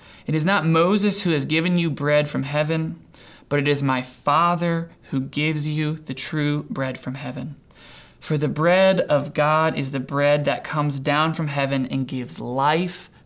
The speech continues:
to the world." "Sir," they said, "always give us this bread." And look at what Jesus says. Jesus declared, "I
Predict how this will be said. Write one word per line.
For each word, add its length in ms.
to 680
the 100
world." 520
"Sir," 420
they 120
said, 360
"always 540
give 260
us 180
this 220
bread." 380
And 100
look 160
at 60
what 100
Jesus 320
says. 320
Jesus 320
declared, 600
"I 640